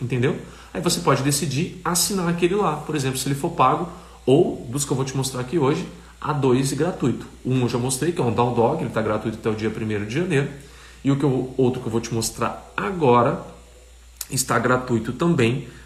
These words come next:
Se você se cadastrar nele, você vai ganhar um ano grátis, que é esse daqui, ó, o Balance. Só que o Balance é outro que eu tô usando, tá? O que eu tô usando hoje é o Balance, ah, o Headspace e o Meditopia.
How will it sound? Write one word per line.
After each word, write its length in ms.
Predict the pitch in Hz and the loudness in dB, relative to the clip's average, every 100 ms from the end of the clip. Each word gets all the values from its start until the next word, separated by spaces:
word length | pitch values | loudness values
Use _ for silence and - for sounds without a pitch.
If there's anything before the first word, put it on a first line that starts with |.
| - | -12
Se 160 | - 110 | -8 -6
você 600 | 104 110 - 123 113 107 | -2 -2 0 2 2 2
se 120 | 110 | -2
cadastrar 560 | 117 117 110 - 110 104 | -2 -2 0 -2 -2 -2
nele, 480 | 127 175 110 98 - - - - | 2 4 2 -2 -10 -20 -20 -14
você 140 | - | -8
vai 140 | 120 120 | -2 2
ganhar 240 | 123 123 | 2 4
um 240 | 135 165 127 | 4 4 4
ano 160 | 156 | 4
grátis, 560 | 135 107 101 - - - - - - | 2 0 -2 -4 -6 -8 -16 -20 -12
que 100 | - | -8
é 80 | 104 | -4
esse 280 | 110 - 120 | -4 -6 -2
daqui, 300 | 135 - - | -4 -4 -12
ó, 540 | - - - - - | -16 -20 -20 -20 -4
o 20 | |
Balance. 500 | 117 131 113 - - - - - - - | 2 2 2 -2 -8 -12 -20 -20 -14 0
Só 160 | 247 | 2
que 80 | 247 | 4
o 60 | 233 | 4
Balance 540 | 139 113 156 180 - | 6 6 4 0 -4
é 100 | - | 2
outro 280 | 120 135 180 | 6 6 6
que 60 | 156 | 0
eu 40 | |
tô 140 | - 123 | 2 0
usando, 400 | 104 95 120 139 - | 0 0 -2 -4 -8
tá? 220 | - - - - - | -8 -10 -14 -20 -8
O 40 | |
que 60 | - | -2
eu 40 | |
tô 100 | 139 | 2
usando 320 | 131 123 123 117 | 2 2 2 2
hoje 200 | 107 110 | 4 2
é 40 | |
o 60 | 113 | 2
Balance, 560 | 127 156 202 - - - - - - | 2 2 0 -2 -6 -12 -20 -20 -4
ah, 200 | 113 107 | -2 -2
o 80 | 107 | -2
Headspace 540 | 143 - - 135 139 | -2 0 0 0 -2
e 20 | |
o 20 | 151 | -6
Meditopia. 540 | 147 - 139 113 | -6 -6 -2 -2